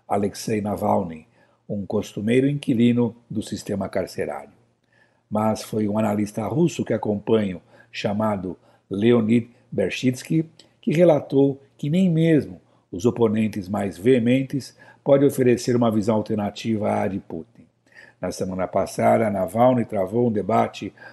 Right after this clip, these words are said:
com uma liderança ultranacionalista. Ex-oficial do exército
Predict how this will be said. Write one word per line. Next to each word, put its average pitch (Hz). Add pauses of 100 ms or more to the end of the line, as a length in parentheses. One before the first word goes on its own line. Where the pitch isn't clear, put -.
(160)
com 131
uma 117
liderança 113
ultranacionalista. 107 (600)
Ex-oficial 107
do 95
exército 110